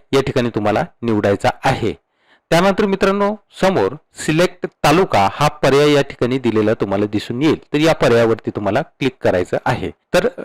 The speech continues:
डिव्हिजन अंतर्गत जे तालुके समाविष्ट आहे, त्याच तालुक्यांची नावं या ठिकाणी तुम्हाला दाखविण्यात येईल.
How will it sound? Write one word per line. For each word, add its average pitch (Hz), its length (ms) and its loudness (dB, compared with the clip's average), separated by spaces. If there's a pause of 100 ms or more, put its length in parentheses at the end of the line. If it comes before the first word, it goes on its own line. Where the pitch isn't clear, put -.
डिव्हिजन 156 480 2
अंतर्गत 180 520 0 (120)
जे 185 140 4 (160)
तालुके 151 340 2
समाविष्ट 156 540 -2
आहे, 127 300 0
त्याच - 680 0
तालुक्यांची 151 560 -2
नावं 127 280 2
या 131 160 2
ठिकाणी 117 280 -4
तुम्हाला 104 320 -4
दाखविण्यात 101 540 -4
येईल. 117 200 0